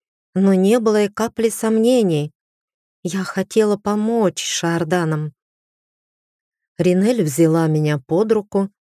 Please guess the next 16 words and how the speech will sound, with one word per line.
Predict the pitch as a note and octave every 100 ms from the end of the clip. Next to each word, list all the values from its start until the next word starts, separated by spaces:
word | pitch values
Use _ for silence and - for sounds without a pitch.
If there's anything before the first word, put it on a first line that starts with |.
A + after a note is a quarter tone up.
| _
и | F#3+
утянула | F#3 F3 F3 E3+ A3 A#3
в | G#3+
подпространство. | - G#3+ - A3+ A#3 - F3 E3 D3+ - - D3+ D3+ _ _ _ _ _ _ _ _ _ _
Перемещение | D#3 D#3+ D#3+ - A3+ A3 G#3+
было | G3+ G#3
не | G#3 G#3
таким | G#3+ G#3 A3 G#3 G#3
быстрым | A3 - G#3+ G#3
и |
не | G#3
таким | G3+ G3+ G#3 G#3+ A3+
мягким, | C4+ C#4 - - D#3 D3+ -
как | E3 D#3+ -
с | -
Сирамом. | G3+ F#3+ E3 D#3 D3+